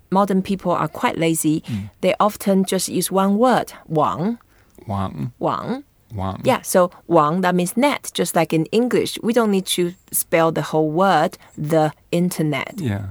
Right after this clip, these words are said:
Speaker 1: We just say the net.
Speaker 2: Net. Okay.
Speaker 1: That's the same thing.
Speaker 2: Interesting.
Speaker 1: So 网络.
Speaker 2: 网络.
Speaker 1: Yep.
Speaker 2: Mm.
Speaker 1: And then you are the C E O of a cybersecurity company.
Speaker 2: Mm-hmm.
Speaker 1: And cybersecurity, cyber, they use the same word, 网络.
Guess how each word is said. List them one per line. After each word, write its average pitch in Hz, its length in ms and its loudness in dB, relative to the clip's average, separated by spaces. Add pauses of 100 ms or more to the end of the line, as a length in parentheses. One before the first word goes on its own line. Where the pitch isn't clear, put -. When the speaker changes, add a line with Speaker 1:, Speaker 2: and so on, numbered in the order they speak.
Speaker 1:
We 170 100 -2
just 180 220 -4
say 185 180 0
the 185 140 -2
net. 220 240 2
Speaker 2:
Net. 117 280 -8 (280)
Okay. 165 220 -10
Speaker 1:
That's 185 140 0
the 190 80 0
same 196 220 2
thing. 147 160 2
Speaker 2:
Interesting. 147 380 -6
Speaker 1:
So 185 160 2
网 170 200 2
络. 254 260 4 (220)
Speaker 2:
网 98 300 -2
络. 170 260 -4 (160)
Speaker 1:
Yep. 247 140 0 (320)
Speaker 2:
Mm. 151 100 -2
Speaker 1:
And 185 180 4
then 196 340 6
you 233 320 4
are 185 300 4 (280)
the 170 120 4
C 226 360 0
E - 40 4
O 196 300 6
of 170 160 -2
a 165 40 0
cybersecurity 196 1000 0
company. 208 560 -2 (320)
Speaker 2:
Mm-hmm. 113 280 -2
Speaker 1:
And 185 260 4 (100)
cybersecurity, 240 1120 2
cyber, 240 540 4 (100)
they 214 100 0
use 214 200 2
the 214 60 0
same 220 260 2
word, 247 380 0
网 156 260 0
络. 180 260 0